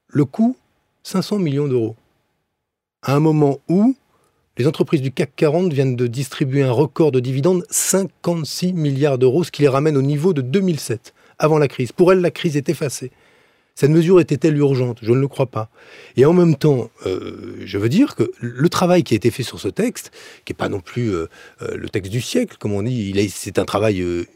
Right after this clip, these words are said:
utile, mais moi, en conscience, j'ai accepté d'être au gouvernement, euh, et notamment de celui de Manuel Valls,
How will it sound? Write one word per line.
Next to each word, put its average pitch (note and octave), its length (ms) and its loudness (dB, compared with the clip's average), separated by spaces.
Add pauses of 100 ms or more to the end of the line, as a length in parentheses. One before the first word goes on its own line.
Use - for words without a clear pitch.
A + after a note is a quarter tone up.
utile, F#3+ 460 0 (100)
mais A2 100 -4
moi, D3 220 2
en G#3 120 2
conscience, D3 680 -2 (2500)
j'ai D#3 140 4
accepté G3 320 0
d'être D3 180 2
au C#3 40 2
gouvernement, A#2+ 680 2
euh, F2+ 360 0 (1000)
et G2+ 100 -6
notamment C3+ 320 2
de A2+ 40 -6
celui G#2 220 -6
de G#2 60 -2
Manuel G2+ 280 -2
Valls, B2+ 280 0